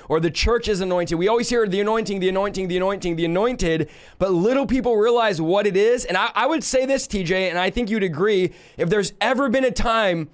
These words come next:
where we need Not, not, "Oh, if we have it, it's cool." Where we need the anointing of God, it is right now. If there's ever been a year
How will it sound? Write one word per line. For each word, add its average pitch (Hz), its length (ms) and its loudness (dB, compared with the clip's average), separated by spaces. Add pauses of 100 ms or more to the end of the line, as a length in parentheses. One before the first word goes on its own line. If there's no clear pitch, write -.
(100)
where 202 180 2
we 226 220 2
need 220 720 2 (340)
Not, 226 380 -2 (220)
not, 240 260 -2
"Oh, 247 220 2
if 240 100 -4
we 240 140 0
have 220 240 0
it, 226 40 0
it's 226 120 -2
cool." 214 280 0 (140)
Where 220 180 2
we 226 200 0
need 226 580 2
the 196 180 0
anointing 254 640 2
of 202 140 -2
God, 220 380 0
it 233 160 0
is 208 160 0
right 202 340 0
now. 202 300 0
If 170 140 -6
there's 196 260 -2
ever 240 240 0
been 269 160 2
a 254 40 2
year 214 540 0